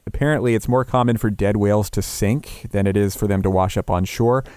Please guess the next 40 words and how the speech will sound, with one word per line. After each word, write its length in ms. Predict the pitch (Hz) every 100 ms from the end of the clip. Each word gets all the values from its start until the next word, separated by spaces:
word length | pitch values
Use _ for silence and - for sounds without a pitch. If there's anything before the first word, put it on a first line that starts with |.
| -
noaa 320 | 135 160 160
is 100 | 135
saying, 340 | - 143 131 117
"Please 680 | - 139 156 185 165 113
let 160 | 110 98
them 140 | 101
know 180 | 98 98
if 100 | 95
you 60 | 104
see 160 | -
a 60 | 98
stranded 500 | - - 107 107 98
or 100 | 95
apparently 380 | 101 110 85 90
distressed 440 | 104 - 98 -
whale, 320 | 110 117 113
and 160 | 101 95 - - -
please 260 | 110 104
keep 200 | - 107
your 60 | 95
distance 420 | 101 95 92 92
for 120 | -
safety." 480 | - 90 95 90 - -
Phone 180 | 98 92
that 160 | 87
in. 180 | 92 101 - _ _ _ _ _ _ _ _ _ _ _ - - - - - _ _ _ _ _ _ _ _ _ _ _ _ _ _ _ _ _
Did 140 | 147 160
you 80 |
read 180 | 208 254
this 180 | 214 -
piece 420 | - - 170 202 -
in 100 | 135
the 80 |
Journal 340 | 113 113 131 131
about 220 | 120 110
this 160 | 107 -
dude 380 | 107 113 127
from 180 | - 107
Arcata 560 | 92 90 - 104 113 117
who 300 | 117 107 98